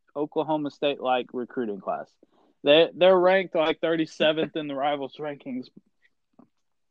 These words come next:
But if you look at who they got, like, there's nobody there that's just, like, jumping off the page. There's nobody there that's like, "Oh my gosh, they got him." But that being said, they did,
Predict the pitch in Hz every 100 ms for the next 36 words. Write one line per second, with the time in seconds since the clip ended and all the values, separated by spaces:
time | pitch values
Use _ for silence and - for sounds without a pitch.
0 | - - 170 196 - 202 165 214 220 165
1 | 156 180 156 107 117 226 175 - 120 117
2 | - _ _ _ _ _ _ _ _ _
3 | _ _ _ _ - 156 151 180 208 240
4 | 165 156 190 165 143 - - 156 - 151
5 | 139 _ _ _ _ - 135 147 170 165
6 | 151 147 143 127 143 135 120 156 185 175
7 | 190 190 165 156 160 160 143 123 - -
8 | _ _ _ - 135 117 - 175 208 123
9 | 110 180 160 120 - 127 160 180 131 131
10 | 160 220 247 - _ _ 139 147 127 _
11 | _ _ _ _ _ _ _ _ _ _
12 | - 196 190 208 190 - 180 180 180 208
13 | 262 240